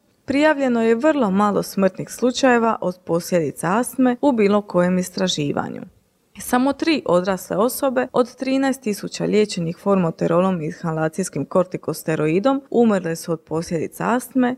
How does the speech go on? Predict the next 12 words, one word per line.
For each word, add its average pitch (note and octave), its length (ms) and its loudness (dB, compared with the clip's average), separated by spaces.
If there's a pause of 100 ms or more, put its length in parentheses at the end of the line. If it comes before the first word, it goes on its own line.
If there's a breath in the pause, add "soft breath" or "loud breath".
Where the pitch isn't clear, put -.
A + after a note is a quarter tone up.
a - 140 0
nitko D4 480 -2 (100)
od A#3+ 180 0
jedanaest A3 500 0
tisuća F#3 460 -6
liječenih G3 640 0
samo A#3 320 2
kortikosteroidom A#3 1300 2
nije G3 340 4
preminuo F3+ 560 2
tijekom F3+ 440 0
istraživanja. A#2 840 0